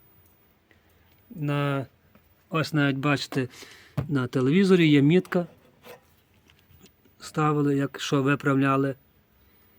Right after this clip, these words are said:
Автомобіль перед виправлений. Невеличке було зміщення, але все зробили. По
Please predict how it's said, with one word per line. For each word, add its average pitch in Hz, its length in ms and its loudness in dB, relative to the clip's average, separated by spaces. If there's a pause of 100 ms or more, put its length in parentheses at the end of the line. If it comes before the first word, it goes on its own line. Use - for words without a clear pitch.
(1200)
Автомобіль 135 520 0
перед 135 340 0
виправлений. 180 580 0 (260)
Невеличке 143 560 -2
було 131 240 -4
зміщення, 190 640 -2
але 139 200 -6
все 147 380 -4 (720)
зробили. 131 540 -6 (3250)
По 156 200 2